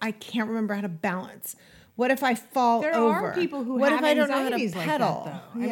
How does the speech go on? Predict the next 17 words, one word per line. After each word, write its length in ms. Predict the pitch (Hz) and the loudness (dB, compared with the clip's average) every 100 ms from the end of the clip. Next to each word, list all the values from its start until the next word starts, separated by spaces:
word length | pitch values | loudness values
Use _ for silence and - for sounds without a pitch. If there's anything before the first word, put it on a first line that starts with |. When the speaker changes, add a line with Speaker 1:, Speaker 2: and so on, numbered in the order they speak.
| 247 | 0
Speaker 2:
I 40 | |
Speaker 1:
Yeah. 60 | 240 | 0
Speaker 2:
think 180 | 277 254 | -2 -2
that's 180 | 262 - | -4 -4
one 140 | 240 | -2
of 80 | 233 | -2
the, 260 | 220 208 - _ _ 180 - - - | 0 -2 -4 _ _ -20 -20 -18 -16
it's 140 | 170 | -12
actually 380 | 151 175 - 185 | -12 -10 -8 -4
totally 720 | 175 175 180 175 170 170 - _ _ - | -4 -4 -4 -6 -6 -8 -12 _ _ -12
an 160 | 180 | -10
anxiety 720 | 180 180 175 185 185 185 180 175 | -6 -4 -4 -4 -4 -6 -6 -6
that 220 | 165 170 | -8 -10
comes 260 | 180 170 202 | -10 -8 -6
up 300 | 208 156 _ _ _ _ _ _ _ _ _ _ _ _ _ _ | -8 -10 _ _ _ _ _ _ _ _ _ _ _ _ _ _
for, 380 | - 180 175 175 | -10 -8 -8 -8
uh, 340 | 170 160 156 | -8 -8 -8